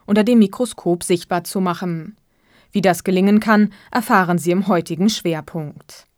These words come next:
In den Nachrichten geht es um einen optischen Traktorstrahl für Submillimeterobjekte, um die Imitation eines astrophysikalischen Jets im Labor und um die Entstehung von Sonneneruptionen.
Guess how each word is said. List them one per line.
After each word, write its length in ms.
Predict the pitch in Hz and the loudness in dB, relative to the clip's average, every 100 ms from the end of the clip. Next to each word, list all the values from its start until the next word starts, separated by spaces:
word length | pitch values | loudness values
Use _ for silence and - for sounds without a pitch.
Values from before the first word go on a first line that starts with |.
| _ _ _ _ | _ _ _ _
In 140 | 214 | 2
den 160 | 196 190 | 4 4
Nachrichten 540 | 175 175 185 - 247 | 2 0 -4 0 0
geht 180 | 226 226 | 0 -2
es 120 | 214 | -2
um 120 | 202 | -2
einen 320 | - 190 190 - | -2 0 0 0
optischen 480 | 240 - 190 180 | -2 -4 -4 -4
Traktorstrahl 800 | 170 180 170 190 170 - 185 175 | -2 -4 -4 -4 -4 -4 -2 -2
für 160 | 170 165 | -4 -4
Submillimeterobjekte, 1300 | 190 196 208 202 190 185 175 180 196 180 - 190 180 175 _ _ _ | -4 0 0 2 2 0 -2 -2 -2 -4 -2 -2 -2 -4 _ _ _
um 160 | 226 | 2
die 160 | 220 220 | 4 4
Imitation 720 | 220 214 214 208 - 262 247 | 4 4 -2 -4 -2 0 0
eines 340 | 160 165 165 - | -2 -6 -6 -6
astrophysikalischen 1160 | 190 - 185 - 170 175 - 185 175 - 170 | -6 -8 -10 -8 -8 -8 -4 -2 -2 -4 -6
Jets 400 | 160 190 220 - | -2 -2 -2 -8
im 100 | 170 | -8
Labor 560 | 165 156 190 190 214 214 - _ _ _ | -6 -4 -2 2 2 0 -6 _ _ _
und 260 | 277 302 | -2 0
um 160 | 202 202 | 0 0
die 160 | 196 - | 0 -4
Entstehung 560 | 156 - 196 180 170 | -8 -6 -2 0 0
von 240 | 170 220 208 | 0 0 2
Sonneneruptionen. 1300 | 175 180 170 170 170 - - 190 180 175 165 160 | 0 0 -4 -6 -6 -8 -6 -4 -2 -4 -8 -12